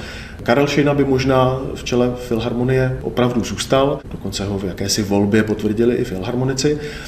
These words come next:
ale pak se jednoho dne v říjnu devatenáct set padesát stalo, že se na zkoušce objevil, eh, Karel Ančerl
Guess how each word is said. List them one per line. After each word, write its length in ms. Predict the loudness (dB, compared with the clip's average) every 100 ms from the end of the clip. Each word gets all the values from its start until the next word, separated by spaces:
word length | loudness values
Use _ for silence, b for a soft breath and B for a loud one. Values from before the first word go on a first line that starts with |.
| B B
ale 160 | 0 2
pak 160 | 2 6
se 120 | 6
jednoho 340 | 6 2 2
dne 220 | 2 4
v 40 | 4
říjnu 240 | 2 4
devatenáct 440 | 4 4 2 0 -2
set 120 | -2
padesát 460 | 0 0 0 -2 -2
stalo, 320 | 0 2 2
že 120 | 0
se 340 | -2 -2 -2 -4 -6
na 120 | -4 -6
zkoušce 580 | -2 -2 -2 -2 -2
objevil, 640 | -2 2 4 4 2 0 -4 B B B -10
eh, 120 | -8
Karel 340 | -2 4 6 4
Ančerl 480 | 2 0 0 2